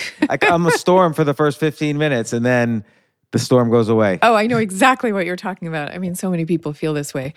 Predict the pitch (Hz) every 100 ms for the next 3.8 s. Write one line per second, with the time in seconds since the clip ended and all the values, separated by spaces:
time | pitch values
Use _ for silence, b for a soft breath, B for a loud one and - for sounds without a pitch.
0 | B B B - 202 180 165 - _ _
1 | _ _ _ _ _ 190 - _ 214 202
2 | 233 214 170 180 180 180 165 233 220 185
3 | 180 180 170 - 165 170 156